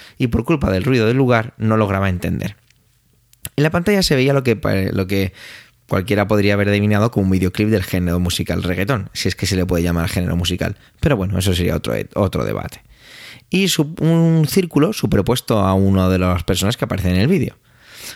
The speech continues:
Parece que las imágenes causaron algún tipo de efecto sobre todos los comensales que nos hallábamos allí,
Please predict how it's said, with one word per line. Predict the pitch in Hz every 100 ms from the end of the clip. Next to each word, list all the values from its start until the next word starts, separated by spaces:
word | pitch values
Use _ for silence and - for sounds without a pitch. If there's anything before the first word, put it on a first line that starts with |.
| -
Parece | 170 208
que | 208
las | 160
imágenes | 170 165 156 117
causaron | 101 98 135 104
algún | 92 104
tipo | 131 131
de | 127
efecto | - 143 - 117 117
sobre | - 98
todos | - 92
los | 101 -
comensales | 104 104 117 104
que | -
nos | 92 -
hallábamos | 98 92 104
allí, | 117 113 107